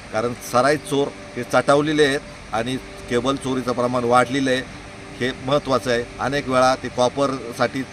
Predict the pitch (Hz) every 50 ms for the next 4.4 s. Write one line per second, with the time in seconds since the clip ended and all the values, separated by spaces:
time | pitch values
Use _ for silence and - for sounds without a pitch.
0 | - - 117 120 117 113 113 107 123 120 120 127 127 123 123 127 127 127 120 123
1 | 120 117 127 135 139 - - - - - - 107 107 113 101 95 95 110 120 117
2 | 113 104 110 120 123 127 135 131 127 123 - - 131 127 117 113 120 127 123 123
3 | 120 123 120 117 - - - - - - - - - - 110 110 110 113 110 110
4 | - - 127 127 123 139 135 123